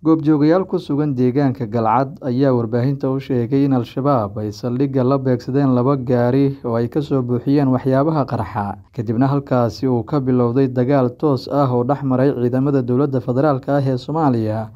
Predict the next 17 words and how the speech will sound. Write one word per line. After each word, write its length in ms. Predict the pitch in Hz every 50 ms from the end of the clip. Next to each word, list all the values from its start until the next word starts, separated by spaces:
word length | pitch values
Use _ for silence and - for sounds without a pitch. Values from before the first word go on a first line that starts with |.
| -
iyo 160 | 170 165 160 160
kuwii 240 | - - 208 190
Al-Shabaab 560 | 156 139 131 127 - 139 135 147 131 113 104 101 104 98 -
ee 100 | 127 131
deegaanka 540 | 127 131 143 139 135 139 135 123 117 - 117
soo 240 | - - 120 117 117 113
weeraray. 480 | 110 107 104 110 110 123 131 120 - - - - _ -
Saraakiisha 640 | - 113 110 107 101 - - 127 135 127 - - 123 117 107 104
ciidamada 400 | 113 110 113 120 135 143 135 123 101 104
dowladda 360 | 120 117 123 143 135 123 127
ee 120 | 127 127 127
la 120 | 123 117
xaqiijiyay 680 | 104 - - 123 - - 120 117 107 110 120 123 135 143 139
in 80 | 135 127
weerarkaasi 640 | 127 135 139 135 127 123 - 127 120 110 - - 143
ay 100 | 127 123
ku 120 | 120 -